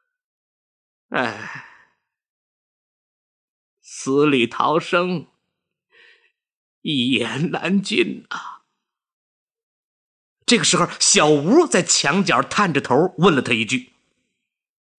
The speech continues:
：“你怎么找到这儿的？”刘伯瞪着大眼珠子看小吴，还没等他答话，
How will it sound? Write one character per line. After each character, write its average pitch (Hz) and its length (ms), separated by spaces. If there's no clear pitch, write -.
：“你 208 120
怎 208 140
么 196 80
找 170 140
到 180 80
这 226 100
儿 233 140
的？” 143 180
刘 135 200
伯 156 320
瞪 247 160
着 196 60
大 202 200
眼 127 240
珠 254 200
子 - 100
看 170 240
小 101 140
吴， 113 340
还 - 260
没 285 120
等 151 140
他 156 80
答 160 180
话， - 300